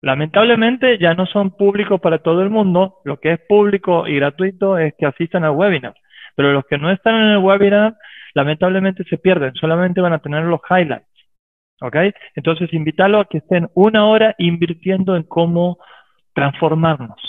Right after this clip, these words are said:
desde el punto de vista transforma-, eh, personal y desde el punto de vista de nuestro negocio. Esa creo que es la mejor manera de migrar a lo digital, contar y conversar acerca de esto, de estos beneficios.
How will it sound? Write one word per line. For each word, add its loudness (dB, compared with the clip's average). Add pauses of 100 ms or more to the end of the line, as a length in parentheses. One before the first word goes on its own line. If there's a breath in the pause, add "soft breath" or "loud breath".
desde -6
el -10
punto -4
de 2
vista -2
transforma-, -2
eh, -8
personal -2
y 2
desde 0
el -8
punto -6
de -2
vista -4
de -6
nuestro -12
negocio. -8 (480 loud breath)
Esa -2
creo 0
que -2
es 2
la 0
mejor -4
manera 0 (220 loud breath)
de -2
migrar 0
a 2
lo 0
digital, -8
contar -2
y -4
conversar -4
acerca -6
de -8
esto, -20
de -10
estos -14
beneficios. -16